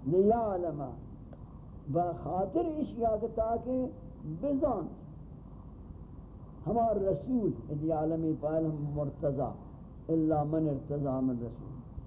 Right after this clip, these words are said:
تاکہ بزان، بخاطر اشیاء کے بزان ہمار رسول،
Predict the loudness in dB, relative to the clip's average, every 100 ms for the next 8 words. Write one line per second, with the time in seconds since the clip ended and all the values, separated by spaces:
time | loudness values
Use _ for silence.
0 | -12 -14 -2 2 4 4 0 -2 0 2
1 | 2 2 -2 -4 -10 -14 -14 -14 -14 -14
2 | -14 -6 -4 -2 0 2 4 2 2 -2
3 | 0 2 2 0 -2 2 2 4 4 6
4 | 4 4 2 2 -2 -2